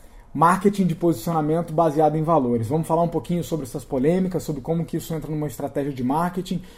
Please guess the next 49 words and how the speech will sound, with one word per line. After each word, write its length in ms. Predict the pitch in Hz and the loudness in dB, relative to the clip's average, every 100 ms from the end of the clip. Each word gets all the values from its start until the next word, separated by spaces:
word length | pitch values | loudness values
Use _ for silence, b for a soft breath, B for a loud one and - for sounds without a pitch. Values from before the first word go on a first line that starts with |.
| - | -14
e 40 | - | -2
como 260 | 165 175 | 0 0
que 140 | 165 160 | 0 0
isso 240 | 170 175 | 0 -4
pode 520 | - 165 151 120 117 b b b - | 4 8 8 4 -4 b b b -8
tanto 240 | 156 160 | -6 -4
gerar 240 | 160 156 147 | 2 2 4
muitos 280 | 151 202 202 | 2 0 2
benefícios, 680 | 190 175 - 185 190 185 | 2 2 -2 -4 -4 -6
mas 200 | 165 160 | -6 -6
também 380 | - 147 135 156 | -4 -2 -2 -2
tem 160 | 160 165 | -2 -2
muitos 540 | 143 147 196 208 139 | 0 4 4 4 0
riscos 280 | 139 160 - | -4 -4 -6
associados 520 | 143 147 - 139 135 | -8 -10 -8 -6 -6
a 60 | 135 | -8
estratégias 500 | 127 135 139 131 131 | -8 -10 -6 -6 -4
assim. 240 | 143 104 | -6 -8
Então 160 | 98 127 | -8 -6
a 40 | |
gente 100 | 135 | -4
já 80 | 151 | -4
falou 260 | - 143 180 | -4 -2 0
disso 160 | 190 | -2
aqui 160 | 170 156 | -4 -4
antes, 200 | 156 160 | -4 -4
vamos 160 | 147 151 | -6 -4
voltar 240 | 147 151 | -4 -4
a 20 | |
falar. 240 | - 131 113 | -4 -4 4
Número 220 | 214 233 | 6 12
dois, 360 | 214 220 - B B B B B B B | 12 12 12 B B B B B B B
o 120 | 190 | 8
Airbus 440 | 220 196 156 226 226 | 10 10 12 12 10
que 80 | 196 | 6
voa 180 | 190 | 6
sozinho, 640 | 196 180 143 165 202 208 190 | 6 4 2 4 8 8 8
robôs 560 | 147 185 156 214 208 | 6 4 10 10 8
que 80 | - | 2
limpam 280 | 180 170 160 | 0 0 0
a 60 | |
casa 220 | 156 160 151 | 0 -2 0
sozinho, 560 | 143 113 160 196 185 | -2 0 0 2 0
carros 420 | 185 196 196 185 | -2 0 0 -2
que 100 | - | -4
dirigem 320 | 156 156 156 160 | -2 -2 -2 -2
sozinhos. 560 | 147 117 127 117 - - | -2 0 2 0 -2 0
Qual 380 | 180 214 - | 4 4 2
o 60 | - | -6